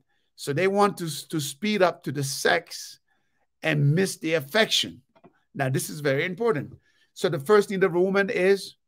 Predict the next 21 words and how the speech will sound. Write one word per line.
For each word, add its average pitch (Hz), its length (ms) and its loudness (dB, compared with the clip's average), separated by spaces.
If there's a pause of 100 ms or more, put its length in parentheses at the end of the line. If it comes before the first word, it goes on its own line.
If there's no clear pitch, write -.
(180)
affection. 165 480 0
Let 160 120 0
me 190 80 0
ask 185 200 2
you 160 60 0
a 147 60 -2
question, 156 420 -2
man. 165 320 -2 (520)
Do 120 120 -2
you 160 140 2
love 175 300 2
gas 170 240 0
station? 185 480 -6 (960)
No. 107 380 -6 (1120)
Do 107 100 -12
you 123 100 0
love 156 200 2
the 127 80 -2
smell 139 500 0
of 117 140 -4
gasoline? 104 640 -6